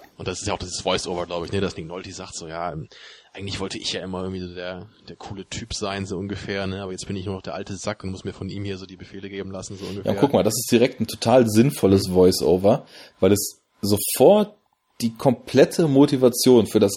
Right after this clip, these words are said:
Speaker 2: ganze Handeln dieser Figur im Rest des Films absteckt.
Speaker 1: Ja.
Speaker 2: Also du, wie, auch später, wie er dann handelt, was ja nicht rational ist und auf eine gewisse Weise,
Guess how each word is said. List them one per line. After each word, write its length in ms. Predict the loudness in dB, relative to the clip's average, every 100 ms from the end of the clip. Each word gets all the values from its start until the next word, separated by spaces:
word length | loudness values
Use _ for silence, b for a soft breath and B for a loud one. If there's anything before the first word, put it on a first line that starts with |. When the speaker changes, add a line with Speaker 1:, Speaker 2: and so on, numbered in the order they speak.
| 2
Speaker 2:
ganze 340 | 2 0 0
Handeln 300 | 2 6 6
dieser 240 | 6 4
Figur 340 | 2 4 6 6
im 60 |
Rest 240 | 6 0 0
des 100 | 0
Films 300 | 4 4 4
absteckt. 640 | 0 0 0 -2 -2 -14 _ _ _ _ _ _ _ _ _ -2
Speaker 1:
Ja. 80 | 2
Speaker 2:
Also 320 | 4 4 2
du, 180 | 0 -2 -4
wie, 400 | -4 -4 -2 0
auch 140 | 2
später, 400 | 2 2 4 6
wie 80 | 6
er 60 |
dann 180 | 6 4
handelt, 400 | 2 6 6 6 b b b b
was 120 | -2 0
ja 80 | 4
nicht 300 | 4 2 0
rational 600 | -2 0 2 4 6 6
ist 460 | 6 2 -2 -10 -14 _ _ _
und 100 | -2
auf 140 | 0
eine 100 | 2
gewisse 380 | 2 2 2 4
Weise, 580 | 6 6 8 6 6 2